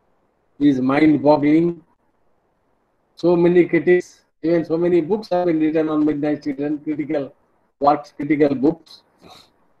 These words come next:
They reflect a great variety of perspective and interpretation, suggesting thereby that Midnight Children is that kind of work which can only differ, can offer different meanings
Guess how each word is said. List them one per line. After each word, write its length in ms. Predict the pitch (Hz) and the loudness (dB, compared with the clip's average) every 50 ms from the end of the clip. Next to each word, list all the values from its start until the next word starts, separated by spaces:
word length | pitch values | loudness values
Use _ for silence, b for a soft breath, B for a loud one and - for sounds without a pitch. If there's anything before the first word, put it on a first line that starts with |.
| _ _ _ _ _ _ _ _ _ _ _ _ _ _ _ _ _ _ _ _ _ _ _ _ _ _ _ _ _ _ _ _ _ _ _ _ _ _ _ _ _ _ - | _ _ _ _ _ _ _ _ _ _ _ _ _ _ _ _ _ _ _ _ _ _ _ _ _ _ _ _ _ _ _ _ _ _ _ _ _ _ _ _ _ _ -2
They 140 | 117 151 160 | 2 4 6
reflect 360 | 156 165 151 170 180 185 - | 6 6 6 6 2 4 4
a 80 | 185 170 | 2 2
great 260 | 139 160 190 202 180 | 6 6 6 6 6
variety 360 | 160 151 165 170 170 170 175 | 4 2 2 2 2 4 4
of 100 | 175 160 | 2 2
perspective 500 | 160 165 - - - 165 156 - 175 170 | 2 0 -2 0 -2 -2 0 2 2 2
and 140 | 165 156 151 | 4 2 2
interpretation, 640 | 147 143 151 165 139 160 147 165 147 151 165 160 | 2 2 0 -2 -2 -2 -2 -2 -2 -2 -4 -4
suggesting 640 | 151 - 135 131 165 151 - 165 151 135 117 110 120 | -4 -6 -6 -4 -4 -4 -4 -4 -4 -4 -6 -8 -6
thereby 460 | 139 147 151 147 147 135 123 104 98 _ _ _ _ _ _ _ _ _ _ _ _ _ _ _ _ _ _ _ _ - | -6 -4 -2 -2 -2 -2 -2 -4 -8 _ _ _ _ _ _ _ _ _ _ _ _ _ _ _ _ _ _ _ _ -4
that 180 | - 135 127 123 | -2 -2 -2 2
Midnight 360 | 139 147 147 160 160 156 - | 0 2 2 2 0 0 2
Children 300 | - 151 151 156 151 151 | 0 2 2 4 4 4
is 140 | 151 143 131 | 2 2 0
that 240 | 143 143 143 - - | 0 -2 -2 -2 -2
kind 160 | 147 143 143 | -2 0 0
of 120 | 139 139 139 | -2 -2 0
work 300 | 139 135 135 135 131 - _ _ _ _ _ _ _ _ _ _ _ _ _ _ _ - | 0 0 0 -2 -4 -8 _ _ _ _ _ _ _ _ _ _ _ _ _ _ _ -2
which 200 | 135 135 135 - | -2 -2 0 0
can 140 | 147 143 139 | 0 2 2
only 200 | 135 135 135 131 | 2 2 2 2
differ, 300 | 123 127 117 - - 98 _ _ _ _ _ _ _ _ _ _ _ _ _ _ _ | 0 -2 -6 -6 -14 -20 _ _ _ _ _ _ _ _ _ _ _ _ _ _ _
can 140 | - 127 131 | -10 -6 -4
offer 200 | 135 123 104 127 | -4 -2 -4 -6
different 400 | 117 107 127 123 131 131 131 127 | -4 -4 -4 -2 -2 -2 -2 0
meanings 440 | 127 127 127 123 120 113 101 - _ | 0 -2 -2 -2 -4 -6 -10 -12 _